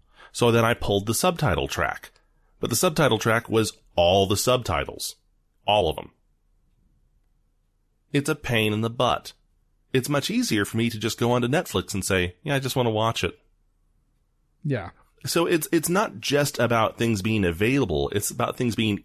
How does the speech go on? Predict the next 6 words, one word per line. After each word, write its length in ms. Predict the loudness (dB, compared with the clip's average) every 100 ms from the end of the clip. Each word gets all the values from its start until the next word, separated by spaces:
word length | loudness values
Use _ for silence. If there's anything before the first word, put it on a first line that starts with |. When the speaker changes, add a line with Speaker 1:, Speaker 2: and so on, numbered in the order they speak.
| -8
Speaker 1:
easy. 600 | -4 -2 -2 -4 -10 -18 _ _ -20 _ _ _ -6
Okay? 380 | -2 2 2 2
A-, 180 | 2 2
and 400 | 2 0 -2 -10 _ _ _ _ _ -6
that's 320 | -2 0 0
not 280 | 0 0